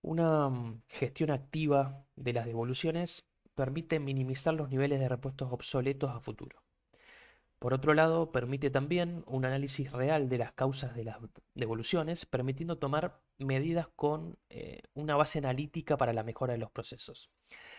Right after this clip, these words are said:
Entonces, ¿cómo actuamos con respecto a ventas perdidas? Eh, disponibilidad, mejorar el proceso de, de, de compra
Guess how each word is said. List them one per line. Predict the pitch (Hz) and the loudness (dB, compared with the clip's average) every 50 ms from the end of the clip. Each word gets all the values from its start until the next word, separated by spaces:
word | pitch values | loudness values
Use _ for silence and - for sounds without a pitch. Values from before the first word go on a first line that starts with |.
| - - | -14 -8
Entonces, | - 135 131 139 156 156 151 170 165 160 - - - - - - - - _ _ _ _ | -6 -4 0 0 0 0 2 2 0 0 0 -6 -12 -18 -20 -20 -20 -20 _ _ _ _
¿cómo | - 180 180 180 180 | 2 4 4 4 4
actuamos | 160 - - - 160 160 165 170 170 170 165 - - | 2 0 4 8 8 8 8 6 2 -2 -2 -4 -4
con | - - 131 127 | -2 -2 -2 -2
respecto | 117 123 127 - - 135 135 135 135 | -2 -6 -6 -4 -4 -4 0 0 0
a | 120 | 0
ventas | 117 127 127 131 120 - | 0 0 -2 -2 -4 -2
perdidas? | - 127 147 185 180 135 110 101 - - - _ _ _ _ _ - - - _ _ | 0 0 2 4 4 4 2 0 -2 -8 -16 _ _ _ _ _ -20 -20 -20 _ _
Eh, | - - 131 123 117 107 107 101 101 101 - | 0 2 4 4 4 2 0 -4 -6 -10 -12
disponibilidad, | - 127 117 - - 123 113 107 107 117 135 156 175 165 156 143 135 - - - _ _ _ | -8 -8 -8 -4 -2 -2 0 0 0 2 4 6 6 6 6 4 2 -4 -12 -20 _ _ _
mejorar | 135 117 110 - 120 113 117 123 123 123 120 - - - | -10 -8 -4 0 0 2 4 4 2 2 0 -6 -10 -12
el | 123 117 | -12 -10
proceso | - 117 107 113 120 - 120 | -10 -8 -8 -6 -6 -4 -4
de, | 110 110 | -4 -4
de, | - - - 117 113 | -6 -6 -6 -6 -8
de | - 120 123 - | -6 -6 -6 -2
compra | - 180 175 147 131 135 120 120 117 - | 0 0 0 0 -2 -2 -4 -4 -4 -6